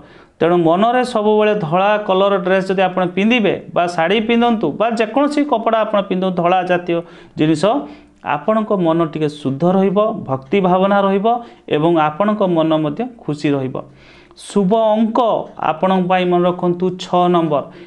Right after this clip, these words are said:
ଏହି ନମ୍ବରରେ ଆପଣ ଗାଡ଼ି ନମ୍ବର, ମୋବାଇଲ ନମ୍ବର, ଲଟେରୀ ଆଦିରେ ଯଦି ଏଇ ନମ୍ବର ବ୍ୟବହାର କରୁଛନ୍ତି,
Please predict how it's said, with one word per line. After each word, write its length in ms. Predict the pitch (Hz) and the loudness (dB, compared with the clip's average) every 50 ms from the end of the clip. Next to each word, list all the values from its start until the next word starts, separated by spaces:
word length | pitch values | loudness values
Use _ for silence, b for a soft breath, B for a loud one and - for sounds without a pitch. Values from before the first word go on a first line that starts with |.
| B B B | B B B
ଏହି 300 | - 147 147 147 233 285 | -4 -2 0 0 0 2
ନମ୍ବରରେ 440 | 269 262 262 240 226 226 208 208 202 | 2 2 2 2 2 2 2 2 2
ଆପଣ 240 | 185 175 175 170 165 156 | 0 0 0 0 0 0
ଗାଡ଼ି 260 | 139 139 135 143 151 170 | 0 0 0 0 2 2
ନମ୍ବର, 320 | 180 185 185 175 185 185 - - - - - 135 | 2 2 2 2 0 0 -2 -6 -12 -12 -8 -4
ମୋବାଇଲ 380 | 131 123 127 131 156 175 185 190 | -4 -2 -2 -2 -2 0 0 0
ନମ୍ବର, 280 | 196 190 185 185 185 180 - - - | 0 2 2 0 -2 -2 -4 -8 -4
ଲଟେରୀ 480 | - 131 143 147 - - 247 254 247 254 | -2 0 0 0 0 -2 -2 0 2 2
ଆଦିରେ 260 | 240 226 202 220 214 | 2 2 2 0 0
ଯଦି 200 | 208 196 185 190 | 0 0 0 0
ଏଇ 80 | 180 180 175 | 2 2 2
ନମ୍ବର 220 | 165 165 165 165 156 | 2 0 0 -2 -2
ବ୍ୟବହାର 360 | 151 156 151 156 147 147 139 - | 0 0 0 0 0 0 -2 -2
କରୁଛନ୍ତି, 540 | - 143 143 156 156 214 226 220 190 151 | -2 -2 -2 0 0 0 -2 -2 -2 -4